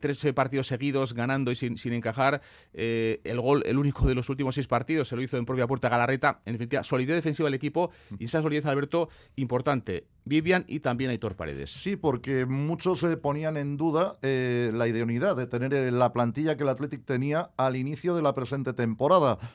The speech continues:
Speaker 2: Marchó Íñigo Martínez al Fútbol Club Barcelona, el Athletic no reforzó la posición en, de central, inició la temporada con tan solo tres centrales y con la lesión de Geray Álvarez, pues prácticamente han tenido que apechugar todo el campeonato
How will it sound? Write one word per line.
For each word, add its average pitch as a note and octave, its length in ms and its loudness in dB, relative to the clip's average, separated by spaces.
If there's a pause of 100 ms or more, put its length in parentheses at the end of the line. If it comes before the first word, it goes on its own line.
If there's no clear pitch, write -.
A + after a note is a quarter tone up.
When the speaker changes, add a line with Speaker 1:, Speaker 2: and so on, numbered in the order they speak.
(100)
Speaker 2:
Marchó G2+ 520 -2
Íñigo B2+ 320 -2
Martínez C3+ 460 0
al A#2 140 2
Fútbol A#2+ 260 -2
Club C#3 160 -2
Barcelona, D3 400 0
el D#3+ 80 2
Athletic C#3 380 -2
no D#3+ 260 0
reforzó D3 580 0 (220)
la G#2+ 160 -2
posición B2+ 460 -4
en, C#3 340 -2
de B2+ 140 -2
central, D3 580 0
inició B2+ 380 -2
la C#3+ 100 4
temporada C#3 480 2
con A#2 180 -2
tan A#2 200 0
solo C3 260 2 (220)
tres D#3+ 260 2
centrales D3 640 2
y G#3 120 -6
con F#3+ 300 2
la D3+ 120 4
lesión D3 340 0
de C3+ 140 0
Geray C#3+ 260 4
Álvarez, D3+ 400 4 (180)
pues G#2+ 160 -2
prácticamente D3 560 -2
han D3 120 -2
tenido C3+ 280 -2
que C3+ 100 -2
apechugar A#2+ 600 0
todo D#3+ 240 -2
el C3+ 80 -2
campeonato C3+ 640 -2